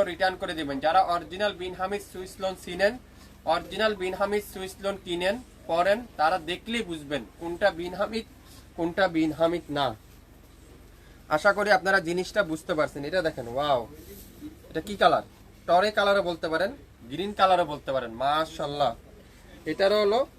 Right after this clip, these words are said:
ওড়না নাই, সালোয়ার আর জামা। মাত্র সিক্স হান্ড্রেড, সিক্স হান্ড্রেড। প্রত্যেকটা ড্রেসের প্রাইস থাকবে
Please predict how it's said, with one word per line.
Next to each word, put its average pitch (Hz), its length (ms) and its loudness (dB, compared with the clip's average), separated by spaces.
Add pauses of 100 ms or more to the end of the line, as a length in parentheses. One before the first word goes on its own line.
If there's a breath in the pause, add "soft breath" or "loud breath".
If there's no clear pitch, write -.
(340)
ওড়না 196 320 -2
নাই, 127 100 0 (120)
সালোয়ার 175 420 4
আর 180 120 2
জামা। 135 240 0 (960)
মাত্র 175 220 0 (180)
সিক্স 208 260 -4
হান্ড্রেড, 170 280 2 (1400)
সিক্স 214 300 -2
হান্ড্রেড। 175 300 2 (540)
প্রত্যেকটা - 640 0 (100)
ড্রেসের 180 320 0
প্রাইস 160 260 2
থাকবে 175 240 0